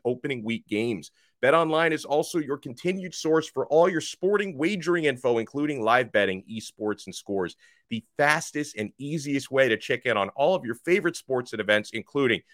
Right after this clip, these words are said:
Major League Baseball, M M A, boxing, and golf. Head to the website today or use your mobile device to learn more about the trends in action. BetOnline,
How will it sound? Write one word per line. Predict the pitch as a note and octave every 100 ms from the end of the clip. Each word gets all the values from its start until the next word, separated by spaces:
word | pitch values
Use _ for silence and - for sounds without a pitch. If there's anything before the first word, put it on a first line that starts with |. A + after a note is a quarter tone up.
| _ -
Major | A2 G#2+
League | G2 F#2+
Baseball, | F2+ - E2+ D#2+ _ -
M | A2 G#2+
M | F#2
A, | D#2+ C#2+ _
boxing, | G2 F#2+ - D2+ -
and | G2 F#2
golf. | F#2 D#2+ - _ _ _
Head | C#3+ C#3+
to |
the | A#2+
website | A2+ B2+ B2 A#2+ G2+
today | - G2 E2 D2+
or | F#2
use | G2+ A2 F#2
your | F2+
mobile | F2+ A#2 E3+ D#3
device | G#2 A#2 G#2+ -
to | G2+
learn | F2+ F2+
more | F#2+ D#3 C#3+ A#2
about | G2 F#2
the | F#2+
trends | - F#2+ F#2+ F2+
in |
action. | E2+ E2+ - D#2 - _ _
BetOnline, | A2+ A2 G#2 F#2+ F2+ D#2